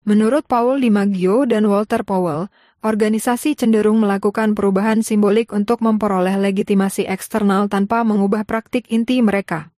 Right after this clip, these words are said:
Dalam konteks Polri, jika memang benar tim yang dibentuk ini adalah mekanisme preventif,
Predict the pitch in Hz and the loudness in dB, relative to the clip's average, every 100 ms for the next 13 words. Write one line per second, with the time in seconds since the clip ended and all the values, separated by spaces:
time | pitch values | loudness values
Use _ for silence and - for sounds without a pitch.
0 | _ _ 208 214 226 262 269 247 247 - | _ _ -2 0 0 0 -2 0 -4 -4
1 | - 214 208 220 254 226 226 262 262 233 | -2 0 0 0 -2 -2 -2 -2 0 0
2 | 247 240 233 220 - 247 254 220 208 196 | 2 0 0 -2 -2 0 2 2 2 2
3 | 202 208 - 202 240 254 202 190 180 175 | 2 0 0 2 2 0 0 0 0 -2
4 | 180 185 175 185 220 214 196 - 180 175 | -4 -2 -2 -2 -2 -2 -4 -2 -4 -2
5 | 170 - | -4 -8